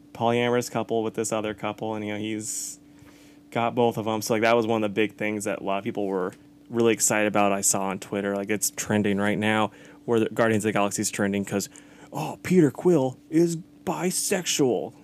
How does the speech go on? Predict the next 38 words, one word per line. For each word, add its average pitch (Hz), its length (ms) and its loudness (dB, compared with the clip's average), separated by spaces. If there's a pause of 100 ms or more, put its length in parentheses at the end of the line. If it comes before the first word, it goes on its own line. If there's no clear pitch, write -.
And 117 220 -2
it's 110 160 -4
like, 110 280 -2 (360)
as 139 180 4
I'm 143 140 6
reading 123 200 4
this, 104 140 2
this 143 140 2
is, 143 100 -2
like, 127 260 2
such - 220 0
a 120 100 2 (560)
issue 127 260 2
that 101 140 0
I 101 60 0
did 110 80 -2
not 104 320 -4
care 107 260 -6
about. 139 340 -4 (1120)
And 107 480 2 (120)
I 110 180 -2
was 110 120 2
just 113 160 0
kinda 123 160 2
left 104 280 4
going, 104 340 4
like, 101 300 -2 (1200)
Al 156 240 2
Ewing 127 360 6
just 107 200 0
writes 110 400 2
things 104 720 -2 (220)
that 107 280 -4
aren't - 480 -4
good, 117 280 4
but 117 140 -2
he 107 120 2
inter-, 104 220 0